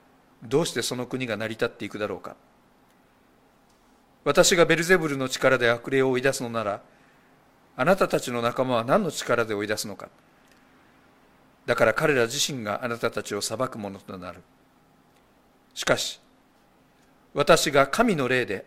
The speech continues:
悪霊を追い出しているのであれば、神の国はあなたたちのところに来ているのだ。また、まず強い人を縛り上げなければ、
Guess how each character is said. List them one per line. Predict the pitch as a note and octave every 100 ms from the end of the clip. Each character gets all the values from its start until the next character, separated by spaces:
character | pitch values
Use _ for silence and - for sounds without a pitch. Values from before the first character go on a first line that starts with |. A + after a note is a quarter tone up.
| -
悪 | A#2 - C3+
霊 | C3
を | C3 C3
追 | C3+
い |
出 | B2+ C3
し |
て | -
い | A#2
る | A#2
の | A#2+
で | G#2+
あ | C3
れ | A#2+
ば、 | G2+ - _ _ _ _ _ _ _ _ _
神 | - D#3 C#3+
の | A#2+
国 | B2+ B2
は | A2+ G#2+ B2+
あ |
な | C3
た | D3 C#3
た | B2
ち | A2+
の | A2+
と | A2
こ | A#2 A#2+
ろ |
に | A2
来 | G#2 -
て | C3
い |
る | G2+
の | F#2 E2+
だ。 | F2 _ _ _ _ _ _ _ _ _ _ _ _ _ _ _ -
ま | C3
た、 | C#3 B2+ -
ま | D3+ E3
ず | D3+
強 | - E3 E3+
い |
人 | C#3+ -
を | C#3
縛 | - D3 D3
り |
上 | D3+ D3
げ |
な | D3+ -
け | A#2
れ |
ば、 | G#2+ G#2